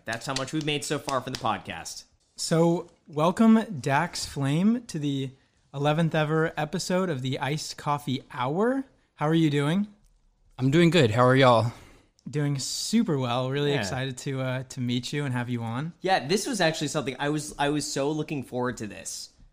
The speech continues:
Speaker 1: I'm actually, I might actually have to move my, uh, my
Speaker 2: Mm-hmm. Yeah.
Speaker 1: mic over here because we're gonna do more talking over here. This is something I was really looking forward to.
Speaker 3: Me too.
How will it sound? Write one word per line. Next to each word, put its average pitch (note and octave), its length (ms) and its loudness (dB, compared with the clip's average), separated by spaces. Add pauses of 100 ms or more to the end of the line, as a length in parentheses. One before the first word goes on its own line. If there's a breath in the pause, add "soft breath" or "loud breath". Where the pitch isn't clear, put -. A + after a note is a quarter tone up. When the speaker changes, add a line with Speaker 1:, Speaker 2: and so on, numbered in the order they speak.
(100)
Speaker 1:
I'm D#3 180 0
actually, E3+ 260 0
I C#3+ 60 0
might D3+ 180 2
actually C#3 240 -2
have C3 80 -2
to C3+ 80 -6
move B2+ 280 -6
my, A2 440 -2
uh, G2+ 40 -6 (280)
my A2+ 100 -8
Speaker 2:
Mm-hmm. C#3 140 -2 (200)
Yeah. D#3+ 120 -10
Speaker 1:
mic C#3 320 -2
over A#2 140 -4
here C#3 400 -2
because G#2+ 220 -12
we're A2 60 -14
gonna A2+ 160 -10
do A#2 160 -10
more A2+ 160 -6
talking A2+ 240 -4
over A2+ 80 -4
here. G#2+ 140 -4 (240 soft breath)
This D#3+ 180 -6
is E3 80 -8
something D3+ 240 -2
I - 20 2
was A#2+ 140 -2
really B2 160 -2
looking A2+ 220 -6
forward G2+ 300 -8
to. - 220 -12
Speaker 3:
Me C#3 140 2
too. A#2+ 320 -4